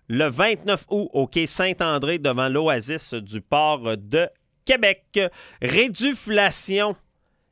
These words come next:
était à l'honneur dans le Journal de Québec aujourd'hui, Journal de Montréal. Hey, c'est une femme,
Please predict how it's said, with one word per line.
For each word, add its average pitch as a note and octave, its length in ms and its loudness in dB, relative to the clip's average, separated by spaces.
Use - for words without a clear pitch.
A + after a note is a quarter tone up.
était C#3+ 300 0
à E3+ 140 4
l'honneur D#3+ 420 2
dans D3+ 120 0
le C#3 120 0
Journal D3 460 0
de C3+ 80 -2
Québec C#3+ 540 -4
aujourd'hui, C#3+ 560 -2
Journal C#3 400 -2
de C#3 80 -2
Montréal. B2 420 0
Hey, B3 100 2
c'est - 180 0
une E3 80 0
femme, G#3 380 0